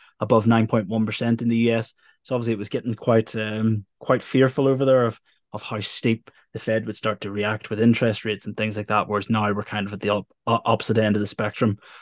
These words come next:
So I think now it could be a bit more predictable in some sense, but definitely gonna be the highlight of the week for sure.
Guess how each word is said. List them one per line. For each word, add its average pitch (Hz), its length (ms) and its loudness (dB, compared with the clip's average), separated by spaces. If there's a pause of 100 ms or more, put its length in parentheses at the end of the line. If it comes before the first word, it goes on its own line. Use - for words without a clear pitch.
(160)
So - 80 0
I 107 40 4
think 120 180 2
now 110 140 2
it 104 80 0
could 110 120 -2
be 107 80 2
a 101 40 0
bit 98 140 -4
more 92 160 -2
predictable 104 720 -4
in 104 160 -2
some 104 220 -4
sense, 107 240 -4
but - 160 -8
definitely 107 320 0
gonna 104 200 -2
be 98 120 -2
the 98 80 -4
highlight 98 320 0
of 95 40 -10
the 95 60 -6
week 98 160 -8
for - 120 -12
sure. 101 260 -6